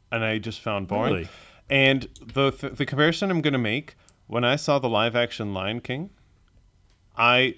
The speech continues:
Speaker 1: obviously the cartoon Lion King is better, but it's very much one A, one B. Like, they're very close.
Speaker 2: Mm-hmm.
Speaker 1: The Aladdin cartoon to me is fantastic.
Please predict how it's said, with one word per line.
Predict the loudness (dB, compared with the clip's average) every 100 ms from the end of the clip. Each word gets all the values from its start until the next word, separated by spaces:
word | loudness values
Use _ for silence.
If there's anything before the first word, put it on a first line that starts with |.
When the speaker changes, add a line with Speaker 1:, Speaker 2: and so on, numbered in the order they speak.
| 0
Speaker 1:
obviously | 2 2 -2 -4
the | -4
cartoon | -2 -4 -4 -4 -4 -6 -4
Lion | -4 -4 -6
King | -6 -6
is | -8
better, | -6 -4 -4
but | 0 0 -2 -10
it's | -10 -4
very | 0 0
much | 0 -4
one | -4 -4 -2
A, | -2 -4
one | -4 -4 -4 -4
B. | -6 -6
Like, | -4 -8 -8
they're | -10
very | -8 -6 -8
close. | -8 -8 -6 -8
Speaker 2:
Mm-hmm. | -14 -18 -20 _ _ _ _
Speaker 1:
The | -4
Aladdin | 0 0 0 -4
cartoon | -2 -4 -2 -6 -6
to | -6
me | -6 -6 -6
is | -8 -12 -20 _ _ _
fantastic. | -14 -10 -8 -8 -8 -8 -6 -8 -8